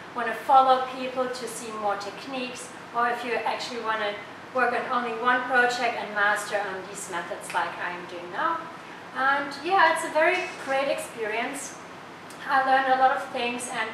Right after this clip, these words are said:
people here are super nice. They always help you with everything, um,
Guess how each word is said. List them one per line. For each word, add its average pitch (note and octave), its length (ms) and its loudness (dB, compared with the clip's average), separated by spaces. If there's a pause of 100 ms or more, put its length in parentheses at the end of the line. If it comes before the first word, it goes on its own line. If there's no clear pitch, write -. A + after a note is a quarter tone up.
people B3+ 220 -8 (100)
here B3+ 160 0
are - 200 2
super C4 340 -4
nice. A3 400 0 (320)
They A#3+ 80 -6
always A#3+ 400 2
help B3 320 4
you B3+ 160 -6
with D4 100 2 (120)
everything, B3+ 580 -2 (540)
um, A#3 340 4